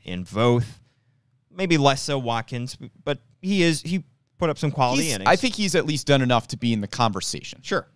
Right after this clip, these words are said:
Speaker 1: Uh, D L Hall, of course, has the upside, has the ceiling. Mike Baumann, I still believe, can be an effective pitcher in the big leagues.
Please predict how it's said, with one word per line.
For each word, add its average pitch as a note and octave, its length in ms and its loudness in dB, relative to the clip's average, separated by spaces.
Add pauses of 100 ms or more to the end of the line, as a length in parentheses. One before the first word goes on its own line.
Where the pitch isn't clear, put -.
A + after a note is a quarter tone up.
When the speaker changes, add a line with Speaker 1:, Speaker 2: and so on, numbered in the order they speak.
(240)
Speaker 1:
Uh, C3 260 0
D C3 160 -6
L C#3+ 140 0
Hall, C#3 340 0
of C3+ 120 -6
course, C3+ 440 -8
has B2+ 400 -4
the B2+ 160 -4
upside, B2+ 440 -4
has A2+ 320 -12
the C#3 100 -6
ceiling. A2+ 500 -2 (480)
Mike C3 260 0
Baumann, C#3+ 540 0 (140)
I A#2+ 100 2
still C3 300 -4
believe, B2 480 2
can B2 240 -2
be B2 180 -4
an B2 60 -2
effective A#2+ 440 -10
pitcher B2 300 -8
in A#2 80 -8
the A#2 60 -10
big G#2 200 -4
leagues. G2+ 360 -12